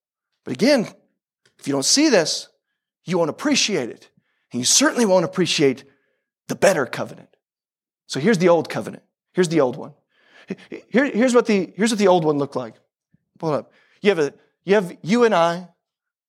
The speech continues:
in our brokenness, in our sin, right? And then you come along go and bring up the next one here. And, and, and again, wanting to approach God. This is our approach to God. So in order to approach God, you bring your sinful self, and then you bring your best.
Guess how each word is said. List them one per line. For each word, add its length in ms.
in 120
our 100
brokenness, 560
in 100
our 120
sin, 420
right? 180
And 100
then 220
you 60
come 180
along 480
go 120
and 120
bring 160
up 80
the 60
next 240
one 80
here. 220
And, 160
and, 220
and 400
again, 360
wanting 400
to 100
approach 560
God. 300
This 120
is 120
our 180
approach 460
to 280
God. 240
So 100
in 60
order 240
to 120
approach 420
God, 220
you 60
bring 160
your 100
sinful 340
self, 240
and 80
then 100
you 60
bring 160
your 100
best. 520